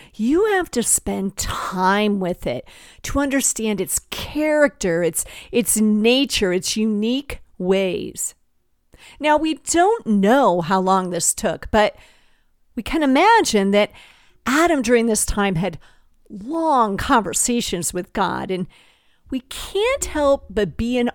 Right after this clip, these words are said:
awe of the wisdom on how this task of naming the animals would help to develop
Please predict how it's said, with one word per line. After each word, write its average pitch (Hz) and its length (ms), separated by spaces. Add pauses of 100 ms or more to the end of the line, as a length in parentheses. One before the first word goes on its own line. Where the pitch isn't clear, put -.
awe 208 440
of 190 220
the 208 140
wisdom 196 1080 (400)
on 208 140
how 247 580
this 196 320
task 277 420
of 202 140 (260)
naming 370 600
the 440 240
animals 196 640 (500)
would 247 160
help 262 460
to 339 140
develop 190 520